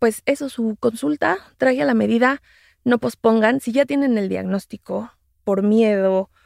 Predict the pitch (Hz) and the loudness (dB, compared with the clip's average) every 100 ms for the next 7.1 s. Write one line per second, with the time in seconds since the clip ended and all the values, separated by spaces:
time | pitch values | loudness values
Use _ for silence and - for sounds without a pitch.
0 | _ _ 208 214 214 233 196 190 202 196 | _ _ -2 0 0 0 0 0 -4 -4
1 | 180 175 175 185 185 190 190 180 180 175 | -6 -4 0 0 0 -2 -2 -4 -4 -2
2 | 180 185 - 185 185 180 185 190 - 190 | 0 -2 -4 -4 -2 -2 -4 -6 -6 -8
3 | 202 - - _ _ _ - 214 233 240 | -8 -12 -20 _ _ _ -6 0 0 0
4 | 226 208 214 - 196 196 196 202 - 190 | 0 0 -2 0 2 2 2 0 0 -2
5 | 180 180 185 190 196 185 180 180 180 185 | 0 0 0 0 2 0 0 -2 -2 -6
6 | 185 185 185 190 196 214 233 - - - | -6 -6 -6 -6 -4 -2 -2 -4 -20 -20